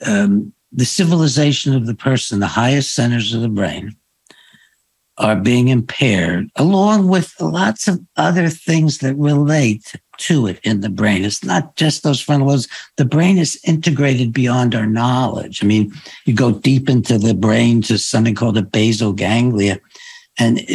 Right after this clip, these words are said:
damaging that area is going to, causes Parkinsonism, but it also causes a dementia, a loss of brightness. Parkinson's people, they don't, they don't have their brightness. Their, their connectivity is, uh,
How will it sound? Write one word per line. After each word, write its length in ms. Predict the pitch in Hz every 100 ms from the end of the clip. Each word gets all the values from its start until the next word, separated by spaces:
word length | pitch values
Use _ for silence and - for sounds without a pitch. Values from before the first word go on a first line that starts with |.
| 127
damaging 540 | 135 123 135 139 147
that 320 | 131 165 165
area 460 | 151 120 107 101 98
is 200 | 95 -
going 280 | 113 104 101
to, 380 | - 101 95 107
causes 380 | - 117 110 -
Parkinsonism, 880 | - 143 147 147 - 117 107 110 101
but 140 | 113
it 80 | 113
also 340 | 113 - 135
causes 680 | 113 - 135 165 160 - 104
a 100 | 101
dementia, 840 | 107 104 104 104 98 - 104 98
a 20 |
loss 400 | 101 110 110 -
of 80 | 98 -
brightness. 840 | 92 92 95 - 104 90 - - - - - _
Parkinson's 580 | - 104 95 104 - 101
people, 440 | - - 98 - 101
they 120 | 101
don't, 300 | 101 98 - _ _ _
they 60 | -
don't 180 | 110 104
have 240 | 110 107
their 140 | 107 98
brightness. 920 | 92 92 87 101 110 98 95 - -
Their, 220 | - 95
their 180 | 92 98
connectivity 1040 | 92 - 101 98 - - 98 107 95 98 92
is, 240 | - -
uh, 240 | 101 92